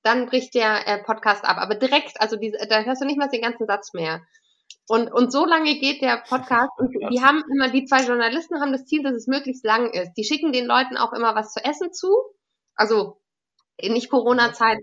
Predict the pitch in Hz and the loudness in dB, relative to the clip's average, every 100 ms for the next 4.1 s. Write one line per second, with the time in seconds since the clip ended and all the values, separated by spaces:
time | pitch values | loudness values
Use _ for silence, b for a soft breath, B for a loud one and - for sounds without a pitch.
0 | _ 202 208 208 220 240 208 208 214 262 | _ -4 0 0 0 0 0 -2 -4 0
1 | 311 320 349 226 220 269 330 311 294 320 | 2 2 0 -2 -4 -4 -2 -2 0 0
2 | 339 339 320 294 330 339 B B B 208 | 0 -2 -2 -4 -4 -6 B B B -2
3 | 226 220 214 240 240 233 214 226 240 226 | 2 2 2 -2 0 -4 0 0 2 -2
4 | 220 | -6